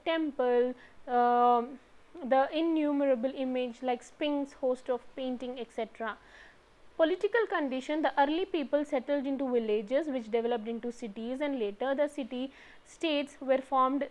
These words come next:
They were ruled by kings and known as pre-dynastic period. What was the status of the women? It was,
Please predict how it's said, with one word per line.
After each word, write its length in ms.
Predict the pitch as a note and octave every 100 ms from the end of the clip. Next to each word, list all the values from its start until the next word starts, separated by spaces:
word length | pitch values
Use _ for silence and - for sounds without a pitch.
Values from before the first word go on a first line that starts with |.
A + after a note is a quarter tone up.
| -
They 120 | B3+
were 160 | B3+ C4
ruled 400 | A#3 C4+ D#4 C4+
by 120 | C4 B3
kings 360 | - B3+ C4 -
and 240 | B3 A#3 A#3
known 280 | A#3 A#3
as 240 | A#3+ D#4+ -
pre-dynastic 880 | - B3+ A#3 A3 G#3 G3 - E4+ D#4+ -
period. 480 | A3+ G#3 G3 F#3 F3 - - - - - -
What 180 | D4+ F#4+
was 160 | A4 A4
the 100 | A4+
status 400 | - E4+ D4+ D#4
of 160 | D4+ C#4
the 60 |
women? 520 | D4 C4 C4 B3 A#3 C#4
It 160 | B3+
was, 280 | C4+ D4